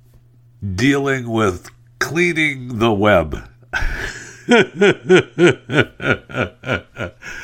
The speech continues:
You know, it's a good thing. I mean, it's coming, that story comes on the heels of how they changed the ending to Fight Club.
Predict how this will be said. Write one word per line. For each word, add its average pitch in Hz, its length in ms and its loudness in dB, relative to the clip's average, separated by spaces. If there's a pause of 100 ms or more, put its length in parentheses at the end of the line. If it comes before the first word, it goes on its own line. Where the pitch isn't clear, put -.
(420)
You 175 140 4
know, 151 400 4
it's 151 300 0
a - 20 -12
good 110 260 0
thing. 95 200 2
I 120 60 0
mean, 139 260 0
it's 127 120 -12
coming, 139 640 -2
that 139 420 -2
story 80 640 0 (400)
comes 107 340 -2
on 90 200 -2
the 90 100 -6
heels 92 500 -2
of 90 200 -2
how 95 240 2
they 87 280 -2
changed 92 760 -4
the 90 180 -2
ending 87 440 -4
to 92 120 -2
Fight 98 300 -2
Club. 104 360 0